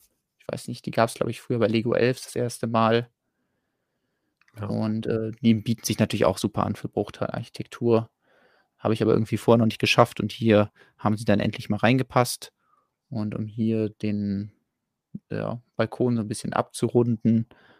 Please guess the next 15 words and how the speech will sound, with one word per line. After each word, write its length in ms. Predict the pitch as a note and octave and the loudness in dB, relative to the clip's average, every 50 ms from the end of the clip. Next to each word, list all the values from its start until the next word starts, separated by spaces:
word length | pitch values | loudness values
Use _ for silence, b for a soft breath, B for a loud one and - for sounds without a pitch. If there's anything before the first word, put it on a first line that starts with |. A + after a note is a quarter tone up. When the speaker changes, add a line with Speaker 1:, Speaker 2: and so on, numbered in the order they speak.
| b b | b b
Speaker 1:
habe 140 | - G#2+ G#2+ | -2 -2 -2
ich 60 | - | -2
dann 260 | - G#2+ G#2+ G#2 G#2 G#2 | -2 -2 -2 0 2 2
Mudguards 540 | G#2+ A2+ - - - A2+ G#2+ G#2 - - - | 2 2 2 2 2 2 2 2 2 0 -4
verbaut, 640 | - A2 G#2 - G#2 G#2 G#2 G#2+ - - - - _ _ _ _ _ _ _ _ _ _ _ _ _ _ _ _ _ _ _ _ _ _ - | -4 0 4 8 8 10 10 8 6 4 0 -14 _ _ _ _ _ _ _ _ _ _ _ _ _ _ _ _ _ _ _ _ _ _ -10
die 80 | - - | -6 -4
dann, 500 | - A2+ A2 G#2+ G#2 G#2 G2+ G2 G2 - _ _ _ _ | -2 0 2 2 4 2 2 0 -2 -4 _ _ _ _
ja, 180 | A2+ G#2 F2+ - | 0 0 2 0
so 120 | - - | -2 -8
ein 20 | A2+ | -6
schönes 340 | - - C3+ A#2+ A#2 A2+ - | 0 4 4 4 4 2 0
abgerundetes 800 | - - - - - G#2+ G#2+ A2 A2 G#2 G#2+ - - A#2 - - | -4 -6 -6 -6 -6 -4 -4 -4 -4 -4 -6 -8 -10 -12 -10 -8
Geländer 380 | - A2+ A2 A2 A2+ A2+ G#2+ A2 A2+ | -6 -6 -4 -4 -4 -4 -4 -4 -4
ergeben. 540 | A2+ A#2 - A2 A#2 A2 A#2+ A2 A2 A2+ - _ _ _ _ _ _ _ _ _ _ _ _ _ _ _ _ - - | -6 -4 -2 -2 -2 -2 -2 -4 -4 -6 -10 _ _ _ _ _ _ _ _ _ _ _ _ _ _ _ _ -14 -12
Ja. 140 | - - | -12 -12